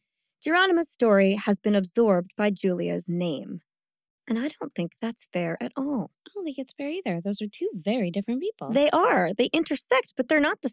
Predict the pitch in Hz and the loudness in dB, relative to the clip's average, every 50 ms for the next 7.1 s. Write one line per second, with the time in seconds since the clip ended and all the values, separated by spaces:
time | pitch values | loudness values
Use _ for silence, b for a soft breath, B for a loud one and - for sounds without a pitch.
0 | - _ - 165 254 330 277 220 247 294 320 - 220 254 359 359 214 165 - - | -4 _ 0 2 2 4 4 4 4 2 0 -2 -6 -6 -6 -6 -8 -8 -10 -12
1 | _ _ _ _ _ _ _ _ _ _ _ _ 214 262 330 415 494 539 508 - | _ _ _ _ _ _ _ _ _ _ _ _ 2 4 6 8 8 6 6 6
2 | 349 311 269 226 214 208 196 196 190 190 196 - - 208 208 190 - 196 190 190 | 2 2 4 6 6 6 6 6 4 4 2 2 2 2 2 2 2 0 2 2
3 | 185 185 185 - - 190 175 170 170 170 - - 226 233 247 254 262 254 - - | 2 0 0 -2 -2 0 0 2 2 0 0 0 0 2 2 2 2 0 -2 -2
4 | _ 311 320 320 - 285 269 262 247 226 196 208 196 - - 185 190 185 165 160 | _ 0 0 0 0 0 2 4 2 4 4 2 2 2 2 0 0 0 0 -2
5 | 175 196 - _ _ _ _ _ _ - 311 320 311 - 262 262 262 - 269 254 | -4 -6 -6 _ _ _ _ _ _ 2 4 4 4 4 2 2 2 2 0 2
6 | - 233 233 240 - - - 208 196 - 190 190 196 196 202 220 240 208 156 - | 2 2 -2 -2 -2 -4 -6 -4 -2 -2 -2 0 0 0 2 2 2 0 0 -2
7 | - _ | -8 _